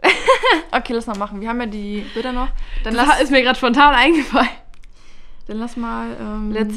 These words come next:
Speaker 1: go.
Speaker 2: Dann will ich anfangen, dir das zu
Speaker 1: Und
Speaker 2: erklären.
Speaker 1: diesmal, diesmal wissen wir auch, ähm, gar nicht, was der andere hat.
Speaker 2: Für Wörter, ja.
Speaker 1: Praktischerweise. Mist, wo ist denn jetzt hier mein, war letzten Samstag, ne?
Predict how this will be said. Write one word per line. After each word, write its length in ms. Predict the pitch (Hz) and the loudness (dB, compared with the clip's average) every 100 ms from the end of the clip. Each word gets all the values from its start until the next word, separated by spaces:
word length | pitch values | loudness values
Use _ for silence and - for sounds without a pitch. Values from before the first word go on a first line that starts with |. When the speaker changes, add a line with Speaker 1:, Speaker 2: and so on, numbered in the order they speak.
| 233 | -2
Speaker 1:
go. 680 | 220 262 226 190 190 208 220 - | 2 4 4 4 2 -2 -6 -10
Speaker 2:
Dann 160 | 240 233 | -6 -2
will 100 | 277 | -2
ich 140 | 302 | -2
anfangen, 300 | 196 214 226 | -4 -4 -6
dir 60 | 190 | -6
das 120 | 190 | -6
zu 80 | - | 0
Speaker 1:
Und 60 | 247 | 2
Speaker 2:
erklären. 200 | 269 294 | 6 4
Speaker 1:
diesmal, 520 | 285 254 233 240 262 | 6 4 6 4 0
diesmal 420 | 233 277 269 226 | -4 -2 0 0
wissen 260 | 262 277 233 | -2 -2 0
wir 180 | 208 - | 0 2
auch, 340 | 196 202 202 - | 2 0 -4 -6
ähm, 640 | 196 190 190 190 202 208 _ _ _ - | -4 -4 -4 -6 -8 -12 _ _ _ -2
gar 180 | 196 214 | 0 2
nicht, 140 | 214 | 0
was 160 | 214 202 | -4 -4
der 120 | 190 | -4
andere 300 | 196 202 190 | -2 -4 -4
hat. 300 | 180 180 - - - | -4 -6 -12 -20 -14
Speaker 2:
Für 200 | 220 196 | -12 -4
Wörter, 320 | 208 208 202 | -4 -4 -6
ja. 260 | 190 190 185 | -8 -10 -12
Speaker 1:
Praktischerweise. 1300 | - 208 202 208 208 190 175 180 196 180 175 180 190 - - - | -2 0 0 -4 -2 -2 2 2 2 -2 -4 -4 -8 -16 -20 -8
Mist, 300 | 214 254 254 | -2 -2 0
wo 100 | 214 180 | -2 -2
ist 160 | 214 | -2
denn 100 | 233 | -2
jetzt 200 | 202 202 | -2 -4
hier 120 | 214 | -4
mein, 640 | 196 185 185 185 196 208 - _ _ _ _ - | -4 -4 -6 -8 -10 -12 -18 _ _ _ _ -8
war 80 | 196 | -6
letzten 240 | 202 214 | -4 -4
Samstag, 380 | 214 233 208 175 | -2 -2 -4 -6
ne? 220 | 180 190 | -6 -6